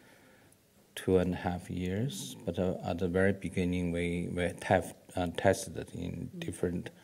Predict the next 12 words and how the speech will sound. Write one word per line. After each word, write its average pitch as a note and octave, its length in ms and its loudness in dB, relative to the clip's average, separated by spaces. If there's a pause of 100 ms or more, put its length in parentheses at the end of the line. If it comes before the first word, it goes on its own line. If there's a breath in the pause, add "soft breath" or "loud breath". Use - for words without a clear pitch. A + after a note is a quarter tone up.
(680 loud breath)
uh, G1+ 520 -4 (100)
shape, - 680 2
because - 460 2
even F2+ 280 2
sunflower E2+ 560 2
seeds E2+ 340 -4
you E2+ 120 -4
have - 180 -8
many, F2 260 -2
many E2+ 280 -4
different E2+ 440 -8
kind. E2+ 400 -6